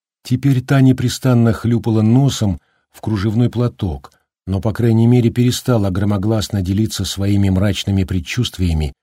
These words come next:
по поводу судьбы их рейса с остальными пассажирами. В последний раз погладив ее по плечу, бортпроводница поднялась, и как раз в этот момент Боинг тряхнуло особенно сильно.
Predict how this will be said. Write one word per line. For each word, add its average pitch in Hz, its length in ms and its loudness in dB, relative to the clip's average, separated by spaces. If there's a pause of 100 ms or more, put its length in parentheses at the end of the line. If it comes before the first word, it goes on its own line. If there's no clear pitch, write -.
(260)
по 98 140 -2
поводу 101 540 0
судьбы 98 500 0
их 95 180 0
рейса 98 540 0 (180)
с - 140 -10
остальными 95 520 0
пассажирами. 69 840 -6 (960)
В - 120 -20
последний 101 520 2
раз 98 220 0
погладив 95 500 0
ее 95 220 2
по 95 100 -2
плечу, 92 540 -2 (420)
бортпроводница 101 840 0
поднялась, 98 680 0 (480)
и 95 80 -4
как 98 200 -2
раз 110 240 0
в 107 80 2
этот 107 200 0
момент 101 540 2 (300)
Боинг 107 600 2
тряхнуло 110 560 0
особенно 104 540 0
сильно. 71 540 -4